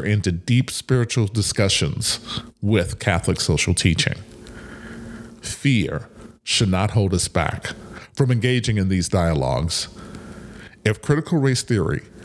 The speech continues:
delivers truths that are hard to hear and bitter to swallow,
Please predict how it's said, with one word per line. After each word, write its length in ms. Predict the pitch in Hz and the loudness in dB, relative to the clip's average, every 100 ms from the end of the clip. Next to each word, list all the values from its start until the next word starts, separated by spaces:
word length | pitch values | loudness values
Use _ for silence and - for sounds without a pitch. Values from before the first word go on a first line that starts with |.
| - - | -20 -6
delivers 400 | 117 117 107 107 | 0 2 2 0
truths 540 | - - 147 113 92 | -2 0 2 2 0
that 120 | 87 104 | 0 0
are 100 | - | -2
hard 380 | - 110 113 | 0 2 2
to 80 | 135 | 2
hear 480 | 123 117 98 71 - - - - _ | 0 2 2 0 -4 -12 -20 -20 _
and 220 | 101 98 | 0 0
bitter 220 | 92 110 107 | 2 2 2
to 100 | 104 | 0
swallow, 720 | - 110 107 90 71 - | 0 0 2 0 -2 -6